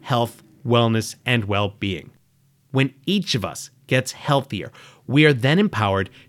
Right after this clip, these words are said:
to make this world healthier. We can make the sick nation that we live in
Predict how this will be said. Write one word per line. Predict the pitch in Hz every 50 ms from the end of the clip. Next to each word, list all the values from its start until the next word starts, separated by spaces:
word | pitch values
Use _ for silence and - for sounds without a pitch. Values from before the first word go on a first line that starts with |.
| _
to | - - 139
make | 123 120 127 156 170 165 - -
this | - 160 139 - - - _ _ -
world | 123 131 151 156 131 104 85 82 - - - _ _ _ _ _
healthier. | - - - 143 131 110 - - 107 90 71 - - _ - - _ _ _ _ -
We | - 135 175 185
can | - - 160 156 139
make | 135 143 156 151 - -
the | 120 104
sick | - - - - 165 165 165 -
nation | 147 131 127 131 143 135 - - 139 123
that | 113 107 -
we | 104 101
live | 92 98 110 135 127 117
in | 120 117 113 104